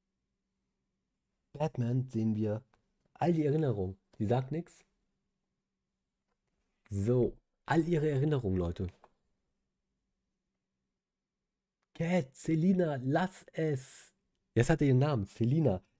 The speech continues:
Die, die haben die Erinnerung wieder. Ah, deswegen haben sie es so gemacht. Tschang, Batman hat die Erinnerung, dass er da und die Liebe und, äh, ihren Namen jetzt wusste, Selina. Wie gesagt,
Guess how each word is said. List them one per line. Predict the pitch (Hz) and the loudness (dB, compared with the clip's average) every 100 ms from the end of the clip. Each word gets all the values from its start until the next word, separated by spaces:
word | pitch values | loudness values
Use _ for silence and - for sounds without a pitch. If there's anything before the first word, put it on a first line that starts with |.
| - | -2
Die, | 139 131 - _ _ | 0 0 -10 _ _
die | 139 | 2
haben | 180 | 2
die | 175 | 2
Erinnerung | 160 151 202 175 131 113 | 2 6 6 8 6 4
wieder. | 120 120 98 95 - _ _ _ _ | 6 6 4 -2 -12 _ _ _ _
Ah, | 143 185 220 190 170 151 139 135 | -2 0 4 4 4 2 2 2
deswegen | 135 175 156 | 2 4 6
haben | 131 | 6
sie | 123 | 6
es | |
so | 127 | 4
gemacht. | 113 104 - - | 2 2 -4 -20
Tschang, | - - 208 208 208 190 | 0 6 8 8 8 6
Batman | 175 180 185 | 6 6 4
hat | 165 | 2
die | 156 | 2
Erinnerung, | 147 170 156 147 135 | 4 6 6 4 2
dass | 131 | 2
er | 147 | 0
da | 131 139 143 147 | 4 4 6 4
und | 131 120 | 2 2
die | 123 | 4
Liebe | 127 156 139 | 4 4 4
und, | 127 120 | 4 4
äh, | - 120 127 | -2 -6 -6
ihren | - 127 120 | 2 4 4
Namen | 131 143 127 | 4 2 0
jetzt | 120 - | 0 0
wusste, | 127 127 131 | -2 0 -6
Selina. | 131 123 135 123 104 - _ _ _ _ _ _ _ _ _ _ _ _ _ _ _ _ | 0 2 4 4 2 -2 _ _ _ _ _ _ _ _ _ _ _ _ _ _ _ _
Wie | 117 147 190 202 | 2 4 4 2
gesagt, | 202 160 135 151 160 185 185 - - - | 2 2 2 2 2 0 -2 -18 -20 -20